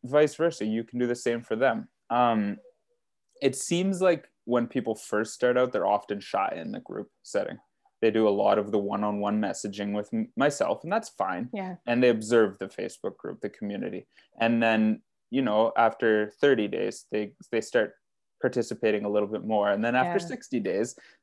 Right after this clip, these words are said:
Speaker 1: it, it's like the role switches and they're, they're offering support to the new people coming in. And,
Speaker 2: Mm-hmm.
Speaker 1: and I think that's such a neat transformation in, in that
Speaker 2: Yeah.
Speaker 1: ninety-day journey.
Speaker 2: Yeah, very enjoyable.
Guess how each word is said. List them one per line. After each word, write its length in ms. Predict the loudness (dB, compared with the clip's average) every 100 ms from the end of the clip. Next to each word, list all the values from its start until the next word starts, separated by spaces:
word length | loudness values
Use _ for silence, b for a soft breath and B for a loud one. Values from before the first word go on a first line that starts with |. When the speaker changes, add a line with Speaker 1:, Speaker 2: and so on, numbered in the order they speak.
| _ _ -2
Speaker 1:
it, 140 | -2 -2
it's 380 | -8 -6 -2 2
like 160 | 2
the 80 | 2
role 300 | 2 2 2
switches 540 | 0 -2 -2 0 -6 -4
and 180 | -4 4
they're, 360 | 4 4 2
they're 180 | 2 4
offering 460 | 4 2 0 -2 -2
support 480 | -10 -10 -2 -2 -2
to 60 | -4
the 80 | 0
new 160 | 0
people 320 | 0 -4 -4
coming 340 | -4 -4 -4 -6
in. 140 | -4
And, 140 | -2 -2
Speaker 2:
Mm-hmm. 140 | 0
Speaker 1:
and 120 | 0
I 60 | 0
think 240 | -2 -4
that's 400 | -2 -4 -8 -18 -16
such 340 | -4 -4 -2
a 60 | -2
neat 260 | -2 -4
transformation 960 | -4 -6 -6 -8 -8 -6 -6 -8 -14 -16 _ _ -10
in, 300 | -6 -6 -6
in 220 | -6 -4
that 180 | -4 -4
Speaker 2:
Yeah. 40 | -6
Speaker 1:
ninety-day 420 | -6 -8 -6 -8
journey. 380 | -8 -10 -10 -12 _ -20 B B _ _ _ _ -8
Speaker 2:
Yeah, 180 | -8 -6
very 180 | -2 0
enjoyable. 580 | 0 0 0 -2 -4